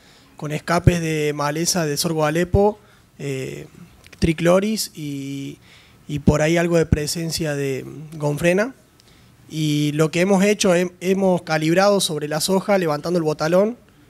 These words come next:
para disminuirle la sensibilidad al sensor para que capte malezas más grandes. Y a su vez hemos notado una,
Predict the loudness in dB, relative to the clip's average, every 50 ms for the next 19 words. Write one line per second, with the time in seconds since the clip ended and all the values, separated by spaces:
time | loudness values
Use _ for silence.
0 | _ _ _ _ _ -4 -2 -2 0 0 0 0 0 -2 -2 -4 -6 -8 -12 -16
1 | -20 -20 -20 _ _ _ _ _ -4 0 2 2 2 4 4 4 4 2 2 0
2 | -2 -2 -2 -4 -2 -2 -4 -2 0 2 2 4 4 4 4 2 0 -6 -20 _
3 | _ _ _ -8 -8 -6 -2 0 0 0 2 4 2 2 2 0 -4 -4 -4 -6
4 | -4 -2 -2 -2 -2 -2 -4 -4 -4 -2 -2 -2 -2 -2 0 0 2 4 4 4
5 | 2 2 2 0 0 -2 _ _ _ -20 -20 -20 -20 _ _ _ -20 _ -20 _
6 | _ -18 -6 0 2 4 4 4 4 2 4 4 4 4 4 4 2 2 2 2
7 | 2 4 2 2 2 2 2 4 4 6 4 4 4 2 0 -2 -4 -6 -8 -10
8 | -14